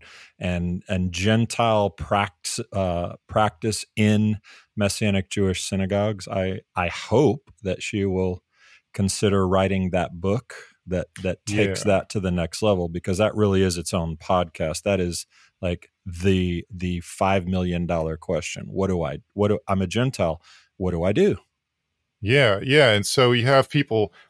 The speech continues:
Speaker 2: like, people f-, from a really diehard, um, like, for example, my background, what I was taught in my school curriculum and even in, like, college was that the goal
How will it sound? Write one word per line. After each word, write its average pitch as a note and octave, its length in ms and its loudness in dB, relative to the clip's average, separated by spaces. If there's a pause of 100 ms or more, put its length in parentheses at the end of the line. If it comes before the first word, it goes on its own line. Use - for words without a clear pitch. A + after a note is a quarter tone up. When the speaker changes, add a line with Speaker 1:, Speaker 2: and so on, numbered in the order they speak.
Speaker 2:
like, A#2 160 -2
people F#3+ 260 2
f-, - 240 -6
from B2 240 6
a G#2 100 4
really B2+ 360 6
diehard, G#2+ 680 4 (480)
um, G2 480 0 (720)
like, B2 320 2 (360)
for D#3 100 4
example, B2 300 2
my B2 260 4
background, G2+ 800 0 (200)
what C3 240 4
I A#2 120 2
was G#2 200 2
taught B2 440 2
in G2 80 -2
my G2 160 0
school D#3+ 360 2
curriculum G2 540 0
and G2 100 -2
even A#2+ 180 0
in, G2 120 -2
like, F#2+ 160 0
college A2+ 480 4
was G2 160 0
that G#2+ 160 -2
the G2+ 120 0
goal A2 600 4